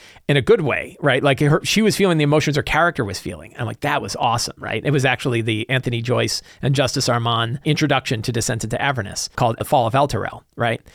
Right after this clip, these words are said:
And the way I described the fall of the, the big sphere, which was a patron of one of the characters,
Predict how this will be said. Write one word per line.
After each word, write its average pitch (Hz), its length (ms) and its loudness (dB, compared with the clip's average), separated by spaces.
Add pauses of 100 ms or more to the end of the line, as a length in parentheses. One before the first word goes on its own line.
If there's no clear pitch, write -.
(140)
And 151 140 0
the 147 60 4
way 160 180 6
I 156 100 6
described 139 500 0
the 131 80 -2
fall 131 460 4
of 120 320 -2
the, 117 400 0
the 139 80 0
big 151 200 0
sphere, 135 540 0 (300)
which - 220 0
was 131 280 2
a 117 80 -4
patron 151 320 0
of 107 60 -4
one 113 120 -2
of 110 40 -2
the 107 60 -4
characters, 165 500 0